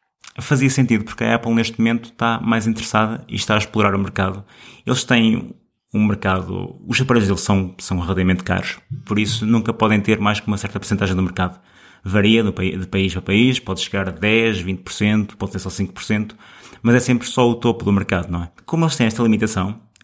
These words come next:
uma das coisas que eles têm, que se têm concentrado nos últimos anos é em vender mais dispositivos a quem já tem aparelhos da Apple.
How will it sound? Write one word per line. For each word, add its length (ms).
uma 240
das 140
coisas 200
que 60
eles 100
têm, 220
que 180
se 80
têm 140
concentrado 380
nos 100
últimos 300
anos 280
é 80
em 200
vender 380
mais 300
dispositivos 600
a 60
quem 140
já 120
tem 180
aparelhos 320
da 180
Apple. 180